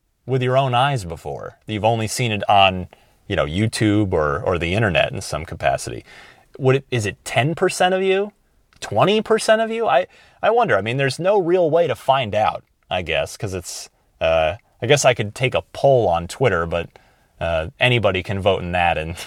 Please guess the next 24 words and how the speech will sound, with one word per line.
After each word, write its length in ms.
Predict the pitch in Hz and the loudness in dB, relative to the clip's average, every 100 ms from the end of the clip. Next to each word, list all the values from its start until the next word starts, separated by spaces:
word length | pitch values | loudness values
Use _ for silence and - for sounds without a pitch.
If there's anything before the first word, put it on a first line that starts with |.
| - | -4
<laughs> 20 | |
and 260 | 135 160 139 | -2 0 2
ruin 260 | 143 143 | 4 4
the 100 | 143 | 2
numbers. 500 | 135 135 139 101 - - | 0 0 -2 -6 -8 -4
But, 180 | 95 82 - - - _ _ _ _ _ _ _ | -4 -4 -12 -20 -20 _ _ _ _ _ _ _
but 180 | 131 123 | 0 2
yeah, 220 | 156 98 | 2 2
it's 240 | 95 107 | 0 0
a, 200 | 139 117 - _ _ - | 4 4 2 _ _ -10
it's 140 | 127 | -6
an 80 | 170 | -2
interesting 340 | 220 214 - 202 | -2 -2 -4 -2
thing 180 | 226 220 | -2 -2
to 40 | |
think 180 | - 220 | -4 -4
about. 240 | 98 76 | 0 0
I 40 | 80 | 0
mean, 240 | 101 98 _ _ _ | -8 -10 _ _ _
there 120 | 147 | 2
were 140 | 202 226 | 4 4
definitely, 480 | 170 190 202 185 147 | 2 0 0 -2 2
I've 240 | 135 143 | 2 2
read 460 | 127 151 156 143 | 2 4 2 0